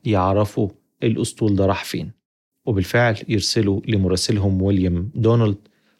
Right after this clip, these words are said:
وده أسترالي كان موجود في مكتبهم في هونج كونج، وبالفعل بدأ يدور على الأسطول الروسي لغاية لما لقاه في ميناء كام رانا في فيتنام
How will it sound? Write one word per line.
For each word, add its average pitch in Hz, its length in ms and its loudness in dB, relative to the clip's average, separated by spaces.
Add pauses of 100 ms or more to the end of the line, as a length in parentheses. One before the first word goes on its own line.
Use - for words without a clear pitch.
وده 110 220 0
أسترالي 98 560 0 (180)
كان 98 200 0
موجود 95 640 2 (300)
في - 140 -4
مكتبهم 98 540 0
في - 140 -4
هونج 92 180 0
كونج، 127 380 0 (480)
وبالفعل 117 560 0 (100)
بدأ 120 380 0
يدور 104 640 2
على 107 140 -2
الأسطول - 320 -2
الروسي 107 480 0 (400)
لغاية 110 360 2
لما 95 180 2
لقاه 107 520 0
في - 240 -4
ميناء 104 400 2 (260)
كام 110 340 2
رانا 107 420 2 (280)
في 117 340 0
فيتنام 101 500 2